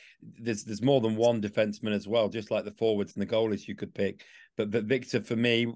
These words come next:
you know, and we talked today, and, and the video went out this evening. I, I felt he spoke really well. It, it, it's a guy who clearly knows what the vision of the team, and you listen and you can think, you know, these players are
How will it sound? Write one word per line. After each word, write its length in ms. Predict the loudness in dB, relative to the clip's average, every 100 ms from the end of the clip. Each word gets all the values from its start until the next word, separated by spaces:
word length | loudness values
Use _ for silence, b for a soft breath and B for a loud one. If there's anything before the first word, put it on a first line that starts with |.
| -8
you 100 | -4
know, 220 | 0 0
and 200 | -2 -2
we 80 | -2
talked 320 | 2 0 2
today, 400 | 0 4 4 2
and, 180 | -2 -4
and 140 | -4
the 60 | -4
video 340 | -2 0 0
went 260 | 0 -2 -2
out 160 | -4 -4
this 200 | -8 -4
evening. 400 | -2 -2 -2 -6 B B -12
I, 60 | -12 -6
I 80 | -4
felt 320 | 2 4 2
he 120 | -4
spoke 400 | -4 2 2 2 -6
really 680 | -8 -2 2 4 4 2
well. 380 | 2 0 -2 -6
It, 120 | -10
it, 100 | -12 -14
it's 320 | -12 -12 -10
a 60 | -4
guy 340 | -2 0 0
who 260 | 0 0 -2 B B B -14
clearly 540 | 0 4 4 4 4
knows 400 | 4 4 2 0
what 180 | -4 -2
the 80 | -2
vision 400 | 0 -2 -2 -2
of 80 |
the 100 | -4
team, 360 | -4 -2 0 2
and 120 | 2
you 120 | 0
listen 600 | 0 0 0 -2 -4 -4 -12 _ _ -12
and 160 | -6 -2
you 140 | -2
can 160 | -2 -4
think, 380 | 2 2 0 -6 -10
you 240 | 0 4
know, 260 | 6 4 2 -6 _ _ _ _
these 440 | -14 -2 0 0 -2
players 540 | -2 2 4 4 2
are 120 | 0